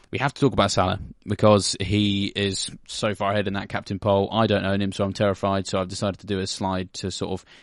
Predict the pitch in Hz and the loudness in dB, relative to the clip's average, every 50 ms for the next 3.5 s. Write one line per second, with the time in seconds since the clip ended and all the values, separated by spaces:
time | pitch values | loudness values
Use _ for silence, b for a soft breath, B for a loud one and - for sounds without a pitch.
0 | B B - 101 123 147 165 160 170 160 - - 120 120 127 139 147 147 147 147 | B B -2 0 0 0 0 0 -2 -4 -4 -4 -2 -2 -2 -2 -4 -4 -6 -8
1 | - - - b b b b b b - 113 120 131 135 - 139 127 - - 135 | -10 -10 -12 b b b b b b -6 -2 -2 -2 -2 -4 -6 -8 -6 -4 -4
2 | 139 135 113 98 98 95 101 - 143 147 - 185 226 - - _ _ _ _ _ | -2 -2 -2 -4 -4 -4 -4 -4 -4 -4 -4 -6 -6 -8 -10 _ _ _ _ _
3 | _ - 120 127 151 170 175 214 214 214 | _ -10 -6 -6 -4 -4 -4 -6 -6 -8